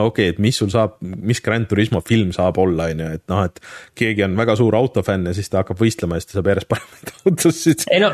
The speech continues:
Speaker 2: seal on see teema, et, et kui sa teed selle mängu, sul, noh, või selle filmi, seal on see küsimus, et kas sa üldse, eh, kuidagigi, eh, tood selle mängu üldse sinna sisse, mhm, või see on puhtalt tegelikult, eh, autofilm, on ju.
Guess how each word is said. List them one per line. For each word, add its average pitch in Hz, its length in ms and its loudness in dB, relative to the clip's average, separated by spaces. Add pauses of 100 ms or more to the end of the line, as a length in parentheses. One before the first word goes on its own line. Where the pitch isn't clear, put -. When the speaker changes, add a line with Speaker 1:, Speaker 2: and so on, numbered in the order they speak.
Speaker 2:
seal 226 160 4
on 202 80 2
see 233 160 6
teema, 202 320 4
et, 127 160 -4 (320)
et 139 80 -6
kui 143 140 2
sa 180 80 4
teed 175 120 -2
selle 147 140 4
mängu, 170 300 4 (180)
sul, 160 160 -2
noh, - 160 0 (220)
või 147 100 2
selle 151 160 0
filmi, 160 320 4
seal 135 100 4
on 127 80 2
see 135 140 -2
küsimus, 143 340 2
et - 220 -16 (240)
kas 175 160 0
sa 156 100 4
üldse, 185 380 2 (800)
eh, 135 400 2
kuidagigi, 165 840 2 (140)
eh, 127 960 0
tood 165 240 4
selle 131 260 4
mängu 151 640 2
üldse 127 240 -4
sinna 131 160 -2
sisse, 117 400 2
mhm, - 240 -6 (200)
või 147 360 4
see 160 160 2
on 151 80 2
puhtalt 180 340 2
tegelikult, 135 600 0
eh, 139 160 6
autofilm, 135 720 2
on 123 180 -4
ju. 120 60 -4